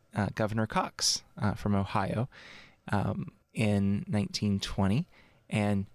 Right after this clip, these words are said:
as you know, they get beaten. I didn't realize, Ben, that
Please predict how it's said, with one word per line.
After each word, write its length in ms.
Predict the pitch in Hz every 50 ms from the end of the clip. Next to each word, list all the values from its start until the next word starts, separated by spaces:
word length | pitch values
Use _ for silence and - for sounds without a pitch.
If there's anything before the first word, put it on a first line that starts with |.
| - _
as 240 | - - 185 180 151
you 100 | 120 104
know, 260 | 95 92 - 95 101 - - - _ _ _ _ _ -
they 120 | 147 135
get 240 | 110 113 98 - -
beaten. 380 | - 101 - - 92 87 87 - - - - _ - - - - _ - _ -
I 100 | 170 214
didn't 300 | 370 403 - - 156 131
realize, 560 | 123 120 123 131 135 139 139 139 143 139 -
Ben, 420 | - - 135 135 139 139 139 - - - - -
that 420 | 110 110 107 107 107 107 - -